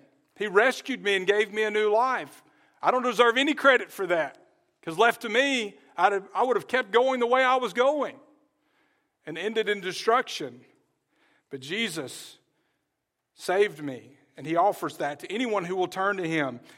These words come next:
Naaman's first mistake is he thought he could buy it. His second mistake, Naaman thought he would be healed by a mere human. This prophet's got special powers. The king can get it done. Look again at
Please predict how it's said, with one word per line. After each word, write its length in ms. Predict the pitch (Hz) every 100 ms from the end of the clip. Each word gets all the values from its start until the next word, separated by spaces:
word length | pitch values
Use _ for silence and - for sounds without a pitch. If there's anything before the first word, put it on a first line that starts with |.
| _
Naaman's 320 | 147 175 202 -
first 300 | 214 202 202
mistake 380 | - 202 190
is 80 | 156
he 80 | 160
thought 200 | 202 190
he 60 | 185
could 180 | 180
buy 280 | 160 202 180
it. 40 | 147
His 120 | 135
second 340 | 226 220 226
mistake, 560 | 180 - 170 151 175 - - -
Naaman 320 | 156 220 220
thought 280 | - 214 214
he 100 | 202
would 140 | 208
be 140 | 185 170
healed 320 | 175 233 220
by 160 | 190 190
a 40 |
mere 260 | 196 220 214
human. 480 | - 208 165 127 123 _ _ _ _ _ _ _ _ _ _ _ _ _ _ _ _
This 140 | 151 147
prophet's 560 | 190 208 208 160 151
got 280 | - 175 -
special 380 | - 180 175 185
powers. 720 | 175 185 180 139 123 - - - _ _ _ _ _ _ _ _ _ _ -
The 120 | 143
king 300 | 135 190 208
can 140 | 175 180
get 160 | 196
it 140 | 190 175
done. 400 | 208 196 131 117 _ _ _ _ _ _ _ _ -
Look 160 | 160 175
again 540 | 165 196 190 160 - - _
at 160 | 151